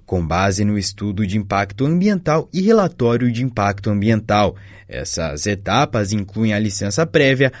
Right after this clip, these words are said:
a licença de instalação e a licença de operação, sendo aplicadas a obras de grande porte e alto potencial de impacto ambiental,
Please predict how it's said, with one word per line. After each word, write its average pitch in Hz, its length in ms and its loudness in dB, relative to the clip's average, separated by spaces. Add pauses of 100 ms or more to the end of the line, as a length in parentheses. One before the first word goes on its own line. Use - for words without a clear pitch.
(100)
a 87 100 -2
licença 92 600 -4
de 107 120 -4
instalação 185 800 0
e 180 140 2
a 190 40 4
licença 139 540 0
de 131 180 -2
operação, 147 760 2 (320)
sendo 85 360 -2
aplicadas 127 680 0
a 170 100 6
obras 165 320 4
de 170 80 -2
grande 170 460 2
porte 135 580 0
e 151 140 0
alto 143 400 2
potencial 127 640 -2
de 107 80 -4
impacto 98 500 -4
ambiental, 117 680 0